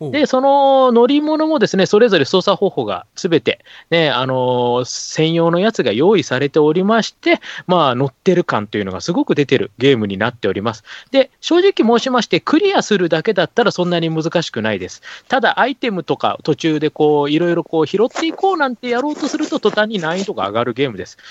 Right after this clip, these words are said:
Speaker 2: なので、まあ、あのー、どなたでも楽しめる、すごくいいゲームとなっております。ただ、本当にね、惜しまれるのがダッシュレンダーが主人公っていう、そこだけなので、
Speaker 1: うん。
Speaker 2: でも逆に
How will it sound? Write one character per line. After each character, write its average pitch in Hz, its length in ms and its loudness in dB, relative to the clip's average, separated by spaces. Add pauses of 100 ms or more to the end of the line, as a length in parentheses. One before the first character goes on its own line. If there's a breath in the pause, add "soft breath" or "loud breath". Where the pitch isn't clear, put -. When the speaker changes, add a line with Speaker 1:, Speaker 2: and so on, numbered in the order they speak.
(140 loud breath)
Speaker 2:
な 165 160 -2
の 139 160 -4
で、 220 320 -2
ま 240 120 -4
あ、 - 60 -2 (360 loud breath)
あ 160 40 0
の 156 280 -4
ー、 - 20 -10
ど 202 140 0
な 214 140 0
た 202 120 -2
で 302 100 -4
も 277 140 -2
楽 160 180 0
し 156 120 -6
め 143 160 -4
る、 104 140 -6 (120)
す - 160 -10
ご 175 160 -4
く - 160 -6
い 180 200 0
い - 20 -4
ゲ 147 160 2
ー - 20 -2
ム 110 80 -8
と - 140 -6 (100)
な 120 120 0
っ 120 60 -8
て 120 140 -4
お 98 140 0
り 98 100 -6
ま 147 120 -2
す。 - 140 -14 (280 loud breath)
た 214 100 2
だ、 202 300 0
本 190 160 -2
当 185 260 -2
に 247 220 -6 (180)
ね、 190 200 -4 (420 soft breath)
惜 151 80 4
し 170 140 0
ま 165 100 0
れ 165 140 2
る 147 80 -4
の 170 100 -2
が 160 120 0
ダ 135 120 -4
ッ 131 40 -8
シ - 160 -4
ュ - 20 -4
レ 156 100 -2
ン 135 80 -4
ダ 113 120 -4
ー - 20 -2
が 190 80 -2
主 156 120 -4
人 139 200 -4
公 101 140 -2
っ 92 40 -6
て - 100 -10
い 90 40 -4
う、 85 60 -8
そ 151 100 -8
こ 185 120 0
だ 170 160 0
け 427 140 -6
な 135 160 -2
の 92 140 -14
で、 110 240 -4 (220 loud breath)
Speaker 1:
う 165 40 -6
ん。 156 60 -4
Speaker 2:
で 330 80 2
も 254 140 2
逆 196 360 -2
に 311 180 -4